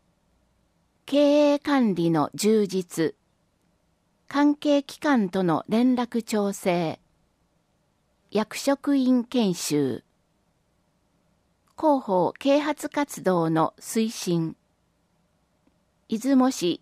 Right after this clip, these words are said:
総合社会福祉大会の開催。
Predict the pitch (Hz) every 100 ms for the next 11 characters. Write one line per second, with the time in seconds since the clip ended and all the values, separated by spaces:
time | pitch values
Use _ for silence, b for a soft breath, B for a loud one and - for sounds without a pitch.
0 | - - 294 294 285 294 294 294 - 294
1 | 285 - 269 - - 269 214 - 175 175
2 | 160 160 - b _ 196 190 - 165 156